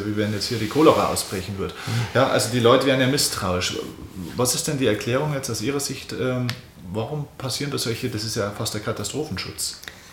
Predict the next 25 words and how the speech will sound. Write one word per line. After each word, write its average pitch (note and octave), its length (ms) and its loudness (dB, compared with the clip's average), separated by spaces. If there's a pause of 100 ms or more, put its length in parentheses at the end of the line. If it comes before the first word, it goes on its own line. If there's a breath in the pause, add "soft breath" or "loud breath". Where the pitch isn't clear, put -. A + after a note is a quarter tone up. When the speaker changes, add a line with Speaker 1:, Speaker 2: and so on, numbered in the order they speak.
(460 loud breath)
Speaker 2:
Ja, C#3+ 120 10
man C#3+ 140 8
muss D#3+ 140 2
das B2 140 2
letztendlich C3 840 2
auch A#2+ 260 4
wirklich C3 460 0
im B2+ 100 2
Gesamten B2 480 4
sehen B2 280 4
und A#2+ 160 0
dann B2 180 2
auch A#2 200 2
handeln C#3 360 4
können, A2+ 320 6
weil A2 240 6 (1080 loud breath)
das A#2+ 200 4
Problem G#2+ 360 2
ist - 120 0
einfach, B2 500 2
wenn A#2 240 2
ich - 160 -2
viele C3+ 220 4
Infektionen A#2+ 720 2
hab, C#3+ 240 0